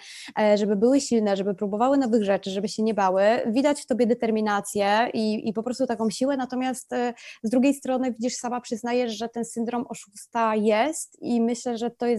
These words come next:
bardzo ważne, żeby normalizować to, czyli żeby po prostu właśnie takie osoby jak ty, e, mówiły o tym, że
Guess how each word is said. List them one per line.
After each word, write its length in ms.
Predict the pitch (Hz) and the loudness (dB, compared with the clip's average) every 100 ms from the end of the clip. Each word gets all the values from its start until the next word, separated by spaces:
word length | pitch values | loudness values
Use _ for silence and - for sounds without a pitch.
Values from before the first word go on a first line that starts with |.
| 196 | 0
bardzo 320 | 233 226 240 | -2 -2 -2
ważne, 300 | 214 240 240 | -2 -2 -2
żeby 200 | 226 214 | -2 -2
normalizować 840 | 214 220 220 214 196 220 202 180 - | -2 0 0 -2 -2 -2 -2 -6 -8
to, 100 | 185 | -10
czyli 200 | 185 190 | -6 -6
żeby 200 | 202 190 | -6 -6
po 100 | 185 | -8
prostu 300 | 208 208 202 | -10 -12 -8
właśnie 220 | 214 220 | -8 -6
takie 240 | 214 220 214 | -8 -8 -8
osoby 280 | - 202 | -8 -6
jak 220 | 208 196 - | -4 -6 -8
ty, 260 | 226 247 254 - - - - _ | -6 -6 -8 -20 -20 -20 -20 _
e, 460 | 226 220 214 214 214 | 2 4 6 4 4
mówiły 480 | 220 233 233 254 247 | 4 2 4 6 6
o 120 | 226 | 2
tym, 160 | 233 | 0
że 140 | 220 | -2